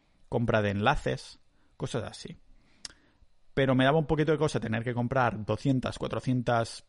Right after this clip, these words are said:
productos de golpe, tenerlos ahí almacenados, que los tengo en un almacén de, de Valencia, y ellos me administran toda la logística. Como digo,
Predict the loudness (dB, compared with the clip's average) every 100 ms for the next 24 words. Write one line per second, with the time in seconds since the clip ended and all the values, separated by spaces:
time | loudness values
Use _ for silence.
0 | _ _ -20 _ 0 2 2 0 0 2
1 | 4 6 6 0 -6 -8 -18 -20 _ -8
2 | -2 2 2 4 4 4 2 0 0 0
3 | -2 0 2 4 2 -2 -4 -2 0 2
4 | 2 2 2 0 2 2 2 -2 -6 -6
5 | -2 0 2 2 2 -2 -4 -6 -8 _
6 | _ _ -20 -4 2 2 2 0 2 0
7 | 0 0 0 2 2 4 2 0 -4 -6
8 | -10 -10 -12 -10 -8 -4 0 4 4